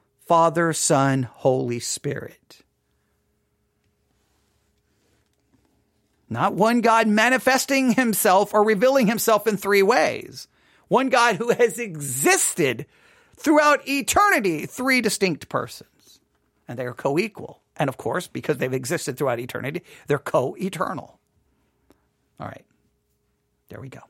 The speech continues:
I just wanted to bring this to your attention just to show you that a normal mainstream Christian website today will promote sites as excellent Bible study resources and may actually point you to a resource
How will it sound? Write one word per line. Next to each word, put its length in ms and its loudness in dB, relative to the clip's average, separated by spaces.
I 80 -8
just 180 -6
wanted 160 0
to 80 -4
bring 160 -4
this 180 -6
to 120 -12
your 80 -10
attention 340 -8
just 220 -8
to 80 -6
show 220 0
you 260 -8
that 120 -2
a 80 -4
normal 460 0
mainstream 840 -2
Christian 400 -4
website 540 -2
today 420 -12
will 100 -4
promote 500 0
sites 640 0
as 260 0
excellent 540 -2
Bible 280 0
study 280 -2
resources 760 -6
and 140 -4
may 180 0
actually 360 -4
point 260 -6
you 60 -6
to 160 0
a 60 2
resource 640 -4